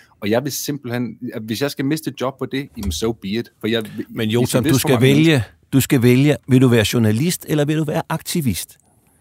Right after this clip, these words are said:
Speaker 2: Du kan ikke være
Speaker 1: Jamen
Speaker 2: begge dele på samme tid. I en
Speaker 1: Jamen
Speaker 2: ideel verden og en diskussionsverden, der kan man godt. Men vi, vi, det, vi skal udkomme med, som man i hvert fald, øh, hælder til ved de danske medier, det er en tilstræbt objektivitet.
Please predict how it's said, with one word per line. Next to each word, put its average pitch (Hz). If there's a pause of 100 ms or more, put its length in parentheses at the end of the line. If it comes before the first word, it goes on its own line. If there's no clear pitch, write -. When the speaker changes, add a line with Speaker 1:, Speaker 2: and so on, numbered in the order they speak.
(220)
Speaker 2:
Du 143
kan 151
ikke 214
være 156
Speaker 1:
Jamen 135
Speaker 2:
begge -
dele 143
på 131
samme 113
tid. 87 (480)
I 131
en 127
Speaker 1:
Jamen 104
Speaker 2:
ideel 202
verden 160
og 123
en 117
diskussionsverden, 135 (560)
der 147
kan 143
man 139
godt. 107
Men 135
vi, 151 (180)
vi, 143 (220)
det, 175
vi 202
skal 170
udkomme 151
med, 117 (320)
som -
man 104 (120)
i 120
hvert 120
fald, 107 (420)
øh, 87 (140)
hælder 160
til 156 (100)
ved 104
de 104
danske 151
medier, 123
det 160
er 135
en 123
tilstræbt - (220)
objektivitet. 98